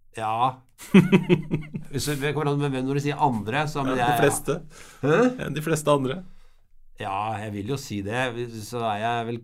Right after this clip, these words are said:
Speaker 1: kanskje, ja, jeg, ja, jeg er god, ja, for jeg har kjørt så mye bil.
Speaker 2: Ja.
Speaker 1: Nå har jeg jo jobbet i Oslo på, på de siste fire åra, så jeg har jo kjørt,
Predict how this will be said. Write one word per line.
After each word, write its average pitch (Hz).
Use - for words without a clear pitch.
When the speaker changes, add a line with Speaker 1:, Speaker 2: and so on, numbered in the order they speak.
Speaker 1:
kanskje, 104
ja, 95
jeg, 107
ja, 107
jeg 117
er 117
god, 95
ja, 107
for 143
jeg 147
har -
kjørt 95
så 113
mye 127
bil. 202
Speaker 2:
Ja. 95
Speaker 1:
Nå 120
har 135
jeg 120
jo 143
jobbet 120
i 135
Oslo 117
på, 135
på 131
de 117
siste 117
fire 104
åra, 107
så 127
jeg 127
har 113
jo 113
kjørt, 95